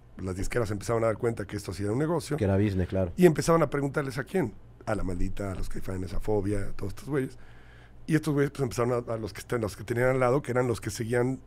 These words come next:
Speaker 1: llenando los lugares, ¿no? O sea, la Santa Sabina, este, Tacuba, gua-, y esa fue la siguiente sen-, generación que empezó a firmar. Pero ya para cuando nosotros, me acuerdo, nos, nos invitaron a tocar por parte de Luke, ah, con Mano Negra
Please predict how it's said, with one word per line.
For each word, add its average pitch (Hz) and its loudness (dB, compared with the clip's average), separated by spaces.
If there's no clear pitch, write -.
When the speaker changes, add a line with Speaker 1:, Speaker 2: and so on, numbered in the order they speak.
Speaker 1:
llenando 127 4
los 123 -2
lugares, 151 -2
¿no? 123 -2
O 147 -8
sea, - -10
la 113 -2
Santa 101 0
Sabina, 147 2
este, 95 -6
Tacuba, 151 2
gua-, 131 2
y 104 0
esa 98 -2
fue 107 -2
la 107 0
siguiente 104 -4
sen-, 117 -2
generación 104 -4
que 113 -10
empezó 113 -8
a 90 -8
firmar. 113 -4
Pero 123 2
ya 143 10
para 185 6
cuando 170 8
nosotros, 156 2
me 131 0
acuerdo, 156 6
nos, 147 2
nos 139 2
invitaron 156 2
a 143 2
tocar 143 2
por 117 -6
parte 139 2
de 123 0
Luke, 160 2
ah, 113 2
con 117 4
Mano 123 2
Negra 123 0